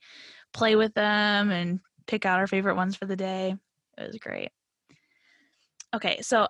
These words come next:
the next thing I wanna talk about, these are all toys, by the way, too, like, toys that we remember. The next thing I wanna talk about are Silly Bands. Now, Allison, did you have Silly Bands?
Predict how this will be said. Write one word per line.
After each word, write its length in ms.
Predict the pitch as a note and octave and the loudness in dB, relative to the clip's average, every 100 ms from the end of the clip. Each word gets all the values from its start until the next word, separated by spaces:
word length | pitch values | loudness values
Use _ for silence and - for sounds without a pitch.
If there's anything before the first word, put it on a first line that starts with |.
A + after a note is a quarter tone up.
| - | 0
the 140 | G#3+ G#3+ | 0 2
next 520 | G#3 G3+ F3+ G#3 - | 2 2 -2 -4 -6
thing 220 | G#3 G3+ | -4 -4
I 60 | F#3+ | -2
wanna 240 | F#3 F#3 | -2 -2
talk 220 | - F#3 | -2 -4
about, 200 | F#3 F#3 | 0 0
these 160 | G3+ B3 | 2 4
are 80 | D4+ | 4
all 140 | A#3+ | 4
toys, 800 | G3 - G3 F3 D#3+ E3 F3+ - - | 2 -2 2 2 0 -2 -6 -10 -4
by 120 | F3 | -2
the 100 | E3+ | -2
way, 240 | E3 D#3+ E3 | -4 -4 -6
too, 420 | - E3+ D#3+ F3 | -4 -2 -4 -8
like, 240 | F3+ - - | -10 -14 -18
toys 300 | - E3 E3 | -8 -8 -6
that 140 | F3+ | -6
we 120 | F#3 | -4
remember. 440 | F#3 F#3 G3 G3 G3+ - - - - _ _ _ | -2 -2 0 -2 -2 -10 -20 -20 -20 _ _ _
The 80 | G#3+ | 0
next 320 | G#3 G#3 - - | 2 2 0 -2
thing 160 | A#3 | 0
I 40 | G#3+ | 0
wanna 120 | G3+ | -2
talk 180 | - G3 | -4 -8
about 320 | F#3+ F#3 F#3 - | -4 -2 -2 0
are 240 | F#3+ F#3+ | 0 0
Silly 500 | - - G#3+ G3+ F#3+ | -2 -2 0 2 0
Bands. 420 | F3+ D#3+ D#3+ F3+ | -4 -8 -10 -8
Now, 220 | F3+ F3 - | -6 -4 -4
Allison, 380 | F#3 F#3 F#3 F3+ | -4 -4 -6 -8
did 260 | F3 E3+ | -10 -10
you 200 | F#3 G#3+ | -4 -4
have 260 | A#3+ C#4 C4 | -2 -2 -2
Silly 300 | C#4+ C#4 C#4+ | -2 -2 -2
Bands? 600 | C#4+ C#4+ C#4 C#4+ C#4+ | 0 2 2 0 -2